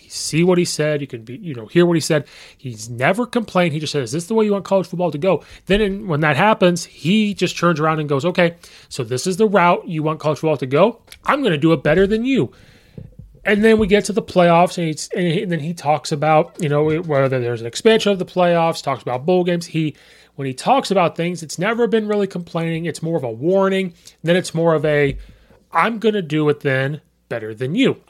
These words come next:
So what he was talking about with name, image, likeness is correct. Now, he has talked about, um, his players making money.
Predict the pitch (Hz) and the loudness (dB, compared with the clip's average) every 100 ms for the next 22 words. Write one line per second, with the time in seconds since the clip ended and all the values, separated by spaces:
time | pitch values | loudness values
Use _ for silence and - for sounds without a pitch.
0 | _ - _ _ _ _ _ _ _ _ | _ -20 _ _ _ _ _ _ _ _
1 | _ _ - - 202 214 185 220 170 - | _ _ -8 2 4 6 4 2 0 2
2 | 254 247 214 196 175 180 170 156 135 127 | 2 4 2 2 0 -2 -4 -4 -4 -6
3 | - 131 - - _ - 160 139 - 143 | -4 -6 -6 -12 _ -4 -2 -2 -4 0
4 | 190 147 - - _ _ - - 143 143 | 2 0 -4 -20 _ _ -16 -2 0 0
5 | 131 147 190 202 - 160 - 147 123 131 | -2 2 2 2 2 2 2 -2 2 2
6 | 131 160 - 147 135 127 123 120 _ _ | 2 0 0 2 4 2 0 -6 _ _
7 | _ _ - - - - _ _ _ _ | _ _ -20 -20 -20 -20 _ _ _ _
8 | _ - _ _ - - - 190 190 - | _ -20 _ _ -20 -14 0 2 2 0
9 | 180 160 156 160 - _ _ _ - 147 | 2 2 2 -2 -6 _ _ _ -10 -4
10 | 147 139 143 131 147 131 | -4 -4 -10 -4 -2 -4